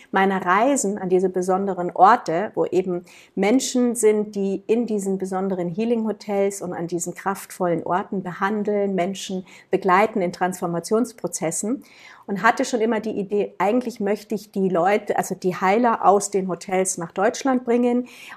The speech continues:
meinen Kunden die Möglichkeit bringen, mal Ayurveda vor Ort bei uns auszuprobieren und dann auch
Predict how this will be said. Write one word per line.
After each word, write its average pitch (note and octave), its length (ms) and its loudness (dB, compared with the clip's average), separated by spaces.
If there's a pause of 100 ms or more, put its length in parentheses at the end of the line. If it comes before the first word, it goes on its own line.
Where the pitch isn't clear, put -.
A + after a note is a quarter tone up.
meinen G#3+ 440 0
Kunden C#4 500 4
die A3 80 0
Möglichkeit G#3+ 600 0
bringen, F#3+ 320 0
mal E3+ 180 0
Ayurveda F3+ 540 2
vor - 260 -2
Ort B3+ 300 6
bei F#3+ 100 2
uns C4 240 4
auszuprobieren G3+ 880 0
und F3 160 -6
dann E3+ 160 2
auch - 280 0